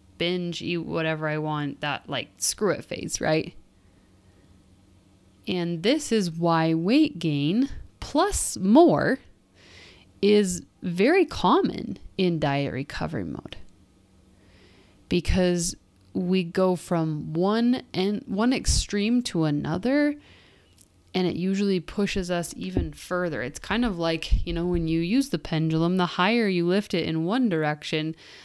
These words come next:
the higher it's going to go on the other side. We literally feel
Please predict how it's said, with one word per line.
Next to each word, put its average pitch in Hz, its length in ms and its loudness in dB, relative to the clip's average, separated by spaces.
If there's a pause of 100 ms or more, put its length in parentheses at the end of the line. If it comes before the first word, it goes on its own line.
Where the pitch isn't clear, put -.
(100)
the 156 100 0
higher 208 440 0
it's 190 160 -6
going 170 300 -4
to 160 60 -4
go 202 440 2
on 170 200 -2
the 160 120 -2
other 160 220 -6
side. - 580 -8 (1700)
We 185 180 0
literally 208 760 0
feel 175 680 0